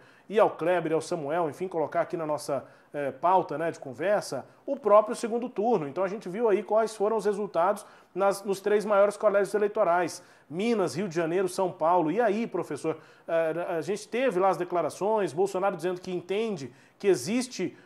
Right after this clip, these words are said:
um sentimento de mudança, eh, e que nem sempre a mudança é pra melhor, que essa mudança pode ser pra pior e que ele vai tentar convencer o eleitorado disso,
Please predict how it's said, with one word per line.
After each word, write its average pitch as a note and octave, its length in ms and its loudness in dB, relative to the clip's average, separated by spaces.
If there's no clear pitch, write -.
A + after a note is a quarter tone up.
um F#3 380 0
sentimento F3+ 560 -2
de C#3 80 -10
mudança, G#3 720 0
eh, E3 340 0
e F#3+ 100 -10
que G#3 240 -8
nem G#3+ 280 0
sempre G3+ 380 -2
a G#3+ 40 -2
mudança F#3+ 400 0
é G#3+ 40 0
pra G3+ 180 0
melhor, E3+ 440 2
que - 80 -12
essa C#3+ 140 -8
mudança D#3+ 300 -4
pode F3 200 -6
ser F3 80 -8
pra E3+ 140 -8
pior G3+ 400 0
e A3+ 60 -16
que C4+ 80 -6
ele B3 60 -4
vai A3+ 100 2
tentar A3+ 300 0
convencer A3 420 0
o G3+ 40 6
eleitorado G#3 440 0
disso, G3 300 -8